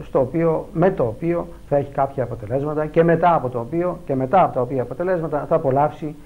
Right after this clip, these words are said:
κάποια αγαθά ο άνθρωπος. Εδώ η πρώτη ένσταση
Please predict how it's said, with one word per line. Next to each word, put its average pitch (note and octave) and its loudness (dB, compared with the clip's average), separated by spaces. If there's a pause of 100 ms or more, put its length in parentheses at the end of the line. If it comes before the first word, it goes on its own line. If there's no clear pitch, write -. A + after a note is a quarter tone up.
(140)
κάποια D#3 0
αγαθά B2+ -2 (300)
ο C#3 0
άνθρωπος. B2+ -4 (260)
Εδώ F3+ 0
η E3+ 4
πρώτη D#3+ 0
ένσταση C3+ -4